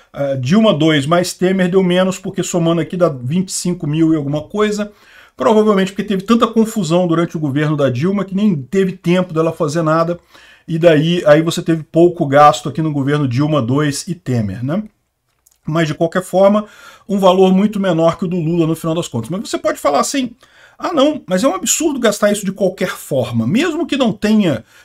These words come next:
é, é, é, é, seja menos do que o Lula, isso não é desculpa, pô, ser menos do que o Lula, mas ainda é um valor muito alto, né?"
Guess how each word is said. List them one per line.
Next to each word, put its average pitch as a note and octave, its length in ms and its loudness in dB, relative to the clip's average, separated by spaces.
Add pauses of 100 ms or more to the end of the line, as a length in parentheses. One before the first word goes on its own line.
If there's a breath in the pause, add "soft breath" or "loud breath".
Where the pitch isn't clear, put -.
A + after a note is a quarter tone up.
é, D3 100 -6
é, - 40 0
é, B2 920 0
é, A#2 80 -4 (220)
seja D#3+ 300 0
menos E3+ 300 4
do D3+ 80 -4
que - 100 -6
o C3+ 60 0
Lula, F#3+ 360 2
isso D3+ 160 -6
não D#4 140 -4
é A3 60 0
desculpa, A3 540 -4
pô, - 120 -10
ser F#3+ 160 -6
menos F3 240 0
do G3+ 80 -2
que A3 140 -6
o C4+ 40 -2
Lula, D4 380 -2
mas C4 160 -2
ainda A#3 160 2
é A#3+ 40 0
um A#3 40 -2
valor F#3+ 260 0
muito F3 240 -2
alto, B2 360 2
né?" G#3 200 -2